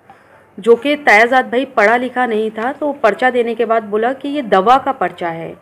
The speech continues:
ये सिमरन को दे देना।" तो उसने पर्चा ले लिया और ले जाके सिमरन को दे दिया। और जब सिमरन को ले जाके दिया तो पता चला कि वो पर्चा जो था वो दवा का नहीं था, बल्कि वो ये पर्चा था जिसमें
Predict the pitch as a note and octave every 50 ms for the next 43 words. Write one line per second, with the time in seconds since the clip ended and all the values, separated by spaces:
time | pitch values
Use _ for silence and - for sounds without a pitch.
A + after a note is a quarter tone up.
0 | _ _ _ _ _ _ _ D4 D4+ - - C#4 A#3+ A#3+ B3+ C#4 C#4 C4+ - B3
1 | G#3+ F#3 F3+ F3 E3+ E3 E3 E3+ D#3 - - _ _ _ _ _ _ _ _ _
2 | _ _ _ _ _ _ _ _ _ C#4 C4+ C4+ C#4 C#4 B3+ - - - - _
3 | _ C4 C4+ - - D#4 D#4 D4+ D4 C#4 C#4+ C#4+ C#4+ B3+ A#3 A#3+ A#3 A#3+ C#4 D4
4 | D#4 D4 C#4 B3 G3+ A3 G#3+ G#3+ G#3+ D#3 - D4+ - - - C4 G#3+ G3+ A#3 C4+
5 | C4+ C#4 C4+ B3+ G#3+ G#3 F#3+ F#3+ - F#3+ G3 A3 B3 D4 D4+ F3 F#3+ F#3 - A#3
6 | A#3 C4 C4 C4+ - B3+ A3+ A3+ C4+ C#4 C#4 C4+ C#4 B3+ B3 A3+ A#3 G#3+ G#3 A#3
7 | A#3 G3+ G#3+ A3+ C4 C#4 - D4 - - - A3+ A3+ C4+ D4 C#4+ C#4+ C4+ C4 C#4
8 | C#4+ C#4+ C#4+ - C#4+ C#4+ A3+ B3+ C#4+ C#4+ - A3+ G#3+ G#3 G#3 - C4+ C4+ C4+ B3
9 | B3 B3 C4+ C#4+ C#4 D4 A#3 F#3+ G#3 G3 G3 A#3+ C4 C4+ - C#4 B3 A3 G#3+ G#3+
10 | A3+ C4 C#4+ C4+ - A#3 A#3 B3 D#4+ - - - - - - - - - G3 A#3
11 | B3+ B3 - D#4+ D4+ C4+ D4+ C#4 G#3+ F3+ F#3+ B3 C#4+ D#4+ D#4+ - C4 A#3 - -
12 | A#3 G#3+ G#3+ A3+ A#3+ D4 C#4 G#3 - G#3+ A3 A3 - - B3+ C#4 D4+ E4 - -